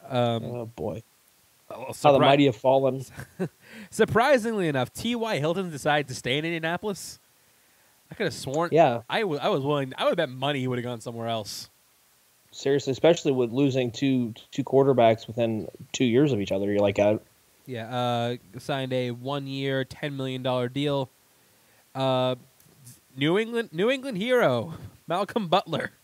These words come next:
Speaker 1: uh, signed
Speaker 2: <laughs> He's
Speaker 1: a
Speaker 2: gone, yeah.
Speaker 1: signed a deal with the Cardinals. Uh, no detail, no contract details on that. Uh, and last big, well, last two pl-, big player signings. First was Leonard Fournette, uh, decided to,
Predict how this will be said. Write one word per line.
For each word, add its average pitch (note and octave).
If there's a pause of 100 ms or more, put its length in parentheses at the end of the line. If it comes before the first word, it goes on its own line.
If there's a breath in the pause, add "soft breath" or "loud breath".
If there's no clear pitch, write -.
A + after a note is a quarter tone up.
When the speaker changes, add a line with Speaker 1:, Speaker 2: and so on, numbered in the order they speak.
(600 loud breath)
Speaker 1:
uh, C#3
signed E3
Speaker 2:
<laughs> -
He's G3
Speaker 1:
a D3
Speaker 2:
gone, A#2+
yeah. C3 (540 soft breath)
Speaker 1:
signed F3+
a E3
deal F3+
with D#3
the D3
Cardinals. B2
Uh, A#2+
no A#2+
detail, A#2
no B2+
contract A#2
details A#2
on A2+
that. F3 (720 soft breath)
Uh, C#3+
and D#3
last G3+
big, E3+
well, D#3+
last F#3
two F3
pl-, C#3 (140)
big C#3
player B2
signings. A#2+
First C#3+
was C3+
Leonard C#3
Fournette, D3+
uh, B2+
decided A#2+
to, A2+